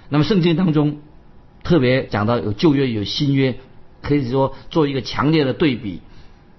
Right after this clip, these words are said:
神颁布给摩西，啊，律法给摩西，教导摩西关于会幕的事情，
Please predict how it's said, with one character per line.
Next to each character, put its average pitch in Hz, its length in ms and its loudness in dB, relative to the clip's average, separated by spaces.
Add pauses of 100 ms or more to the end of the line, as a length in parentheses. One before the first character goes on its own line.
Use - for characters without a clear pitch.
(160)
神 151 260 2
颁 160 220 4
布 147 280 4 (100)
给 120 140 2
摩 113 240 4
西， 156 360 -2 (100)
啊， 92 100 -8
律 185 180 4
法 98 200 0
给 110 140 -4
摩 117 200 0
西， 123 320 -8 (240)
教 151 160 0
导 117 140 2
摩 123 180 4
西 131 160 0
关 135 240 0
于 127 120 0 (180)
会 170 180 4
幕 147 200 4
的 123 100 0
事 123 160 -6
情， 107 280 -2